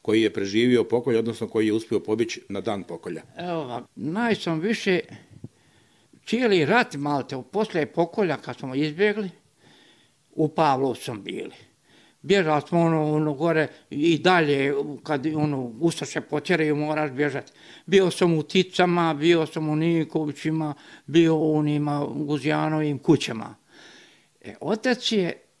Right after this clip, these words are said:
Speaker 2: pošto je on bio taj agent partizanski, partizani nisu napadali na grad dok nisu ispitali, dobili sve obaveštenje. Koliko ima vojske,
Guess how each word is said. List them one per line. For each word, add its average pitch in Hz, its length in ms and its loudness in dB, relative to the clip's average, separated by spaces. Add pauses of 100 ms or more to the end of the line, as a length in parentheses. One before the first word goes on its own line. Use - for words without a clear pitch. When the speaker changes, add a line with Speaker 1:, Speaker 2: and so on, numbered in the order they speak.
(180)
Speaker 2:
pošto - 280 -6
je 196 80 0
on 160 220 -2
bio 185 200 2
taj 143 260 0
agent 160 440 0 (120)
partizanski, 190 960 -4 (600)
partizani 180 440 2
nisu 196 200 2
napadali 226 400 2
na 240 180 6
grad 220 240 4
dok 220 200 2
nisu 220 420 4 (840)
ispitali, 220 720 2
dobili 202 480 6
sve 240 280 0
obaveštenje. 190 720 2 (840)
Koliko 226 360 2
ima 220 240 4
vojske, 196 580 2